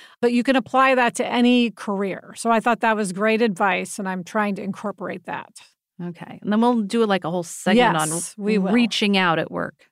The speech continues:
Speaker 1: Yes.
Speaker 2: in a non-creepy way.
Speaker 1: Yes. So do you <laughs> reach out? Are you a reacher-outer? Do you have trouble reaching out? We wanna hear from you.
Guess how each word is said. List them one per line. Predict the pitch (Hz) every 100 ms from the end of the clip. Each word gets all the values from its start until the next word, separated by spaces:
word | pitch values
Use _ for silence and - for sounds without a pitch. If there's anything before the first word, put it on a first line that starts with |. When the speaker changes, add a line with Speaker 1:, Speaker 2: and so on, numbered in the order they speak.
| _
Speaker 1:
Yes. | 247 - -
Speaker 2:
in | 202
a | 185 165 156 - _ _ _
non-creepy | 185 175 180 180 175 170 175
way. | - - _ _
Speaker 1:
Yes. | 196 226 240 233
So | - - 269 226
do | 220 233
you | 240 330 370
<laughs> | 359
reach | 339 -
out? | 269 254 269
Are | - 226
you | 220 269 302
a | 262
reacher-outer? | 220 160 220 226 - 240 - 226 254 302
Do | 226
you | 285
have | 320 -
trouble | - - 311 359 392
reaching | 277 220 - 208 190
out? | 190 180 -
We | 220
wanna | 254 311
hear | 294 - 269
from | 285 -
you. | 170